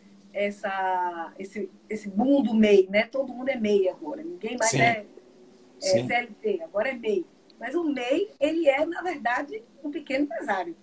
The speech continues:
Speaker 2: Isso, a pessoa tem que pensar assim, "Eu sou agente do meu próprio destino." Se eu fui contratado como mei, significa que eu não sou empregado. Se eu não sou empregado, eu sou empresário. Eu posso ter outros negócios.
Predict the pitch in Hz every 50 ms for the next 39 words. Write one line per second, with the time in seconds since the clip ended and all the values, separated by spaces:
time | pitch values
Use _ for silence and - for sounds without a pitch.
0 | - - - - - - 120 117 110 - 120 - - 131 - - 127 - 127 -
1 | - - 135 131 - - 131 131 - - 120 - - - - - - - - 135
2 | 139 - - - 123 113 117 120 131 123 - - 123 127 - - 123 139 135 131
3 | - - - - - - 131 135 131 - - - - 123 127 120 113 107 - -
4 | - _ _ _ _ _ _ - _ - - - - - - - - - - -
5 | 131 - - 135 - 143 127 - 131 123 - - 123 131 123 113 - 120 131 120
6 | 110 107 101 98 98 92 87 - - _ - - 110 131 135 - - 120 123 -
7 | 131 120 120 117 - 123 120 - - 120 117 110 110 101 98 92 - - - _
8 | _ _ - 123 131 131 127 - 139 120 - - 117 104 110 104 110 110 - 117
9 | 117 - - 131 117 107 110 101 95 90 92 - - _ _ - 123 - 127 120
10 | - - 123 117 117 - 127 - - 135 143 131 127 117 117 - - - - -
11 | - -